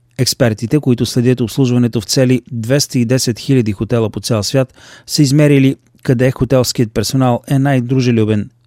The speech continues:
и най-компетентен. При най-висока оценка десет на първо място се нареждат хотелите в японската столица Токио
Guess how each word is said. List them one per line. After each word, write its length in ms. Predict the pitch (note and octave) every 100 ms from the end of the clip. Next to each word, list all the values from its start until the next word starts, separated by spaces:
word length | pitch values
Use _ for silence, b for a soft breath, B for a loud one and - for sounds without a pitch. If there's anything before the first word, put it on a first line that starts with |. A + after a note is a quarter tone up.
| -
и 100 | C3+
най-компетентен. 920 | G#2+ G2 - A2 G#2+ A2 E2+ D#2+ D2+ - _ _ _ b b b _ _
При 100 | G#2+
най-висока 480 | A2 B2 B2 C#3 C3
оценка 380 | C3+ D3 C#3 C3
десет 400 | B2+ C#3 D3+ -
на 100 | B2+
първо 260 | C3 B2+ B2
място 300 | B2+ - D3
се 140 | C#3+
нареждат 360 | C3 C3 A#2+ A2
хотелите 440 | A2+ C3 B2 A#2+
в 40 | A2+
японската 480 | A2 A#2 - A#2
столица 400 | G#2+ B2+ B2 A2+
Токио 360 | A2 B2+ -